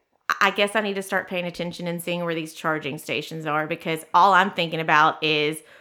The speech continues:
as a, okay, so as a female, like, if I drive late at night, so are these charging stations safe? If I was to stop for an hour on a road trip and charge,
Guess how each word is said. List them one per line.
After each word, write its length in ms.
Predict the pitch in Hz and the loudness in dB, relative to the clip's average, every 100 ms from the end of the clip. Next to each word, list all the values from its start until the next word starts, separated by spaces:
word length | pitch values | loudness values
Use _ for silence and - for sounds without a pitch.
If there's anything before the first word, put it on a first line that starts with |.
| _ | _
as 160 | 202 208 | 0 2
a, 120 | 220 - | 0 0
okay, 300 | 196 156 - | -2 -2 -2
so 320 | - 233 233 - - | -2 2 2 2 4
as 180 | 208 233 | 4 4
a 60 | |
female, 380 | - 320 349 175 | -2 0 4 4
like, 160 | 190 202 | 4 0
if 80 | 208 _ | -6 _
I 160 | 190 240 | 4 4
drive 360 | 247 240 202 180 | 4 6 6 4
late 160 | 160 | 0
at 100 | 160 | 2
night, 400 | 196 180 98 - _ _ _ _ | 4 4 2 -6 _ _ _ _
so 340 | - - 208 202 | -8 4 4 6
are 160 | 196 196 | 6 6
these 160 | 202 | 2
charging 340 | 196 196 190 190 | 2 2 2 -2
stations 640 | 185 170 170 160 160 - _ _ _ | 0 -2 -2 -8 -8 -16 _ _ _
safe? 480 | - 302 240 - - _ _ _ | -2 0 0 -4 -18 _ _ _
If 160 | 185 - | -12 2
I 120 | 175 | 4
was 180 | 175 170 | 4 0
to 60 | 165 | -10
stop 420 | - - 175 - | -4 4 4 4
for 140 | 180 | -2
an 160 | 160 165 - | -2 -2 6
hour 380 | 175 190 180 165 | 6 6 4 4
on 100 | 170 | 4
a 60 | |
road 240 | 175 208 202 | 2 2 0
trip 260 | - 165 | -2 -2
and 140 | 156 156 | -2 0
charge, 520 | 247 196 110 92 | 4 4 4 -4